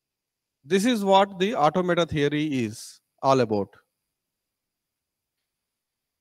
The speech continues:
Whatever the, whatever the things like, uh, computer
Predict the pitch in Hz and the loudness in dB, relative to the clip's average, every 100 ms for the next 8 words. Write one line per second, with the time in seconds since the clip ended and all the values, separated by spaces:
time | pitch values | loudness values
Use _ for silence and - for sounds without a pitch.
0 | _ _ _ _ _ _ _ _ _ _ | _ _ _ _ _ _ _ _ _ _
1 | _ _ _ _ _ _ 160 196 254 262 | _ _ _ _ _ _ 4 8 8 6
2 | 233 233 226 226 - _ - - - - | 6 4 4 -2 -10 _ -20 -16 -18 -20
3 | - - 151 180 220 214 208 196 190 147 | -20 0 4 6 6 6 2 0 -2 0
4 | 160 156 - 151 151 - 156 156 165 139 | 2 0 -2 -4 -4 -6 -6 2 4 6
5 | 135 | 4